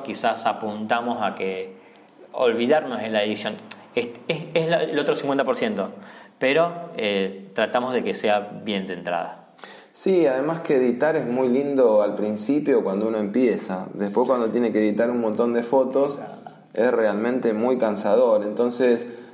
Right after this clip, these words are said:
Speaker 2: Eh, lo ideal es lograr, el, digamos, el, la mejor imagen en el momento preciso, en el lugar,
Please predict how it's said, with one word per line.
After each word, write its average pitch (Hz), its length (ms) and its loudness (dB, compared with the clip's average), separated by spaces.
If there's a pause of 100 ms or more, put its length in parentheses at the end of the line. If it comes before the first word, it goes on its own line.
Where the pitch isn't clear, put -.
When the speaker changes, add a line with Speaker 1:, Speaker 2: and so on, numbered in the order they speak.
(120)
Speaker 2:
Eh, 101 440 2
lo 110 140 2
ideal 120 260 4
es 120 160 0
lograr, 113 720 2
el, 95 680 -6
digamos, 110 380 0
el, - 300 -6 (200)
la 107 120 0
mejor 107 360 0
imagen 131 560 0
en 107 80 0
el 101 120 0
momento 120 460 2
preciso, 120 720 2
en 95 100 0
el 92 140 0
lugar, 127 560 4